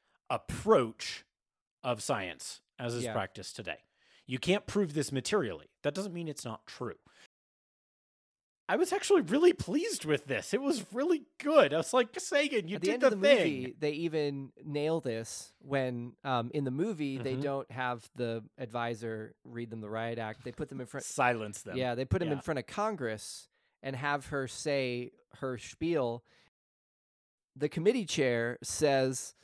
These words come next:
Speaker 2: "You know that sounds crazy, right?" And she's like,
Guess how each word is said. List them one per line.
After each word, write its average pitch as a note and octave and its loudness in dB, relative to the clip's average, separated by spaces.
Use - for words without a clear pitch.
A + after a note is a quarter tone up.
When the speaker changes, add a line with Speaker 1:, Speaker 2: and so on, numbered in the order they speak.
Speaker 2:
"You D#3+ -4
know G#3+ 2
that G3+ 2
sounds D#3+ -2
crazy, A#2+ -2
right?" A2+ -8
And B2+ -10
she's B2 -6
like, A#2+ -6